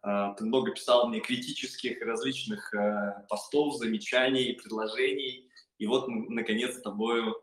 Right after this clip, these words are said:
э, собрались здесь, чтобы поговорить про то, что, э, нас и тебя волнует.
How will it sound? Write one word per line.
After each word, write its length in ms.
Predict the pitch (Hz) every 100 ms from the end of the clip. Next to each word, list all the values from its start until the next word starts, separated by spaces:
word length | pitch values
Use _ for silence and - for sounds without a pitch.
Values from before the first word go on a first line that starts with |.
| 107
э, 180 | 104 104
собрались 580 | 107 104 110 117 107
здесь, 320 | 101 123 - -
чтобы 580 | 104 104 104 208 - -
поговорить 600 | - 104 127 139 - - _ _ _
про 140 | 104 104
то, 160 | 113
что, 840 | - - 107 104 104 104 104 - _ _ _ _ _ -
э, 60 | 90 -
нас 420 | 120 120 120 - - -
и 320 | 107 104 98
тебя 600 | - 101 107 104 101 101 -
волнует. 580 | 104 107 - - -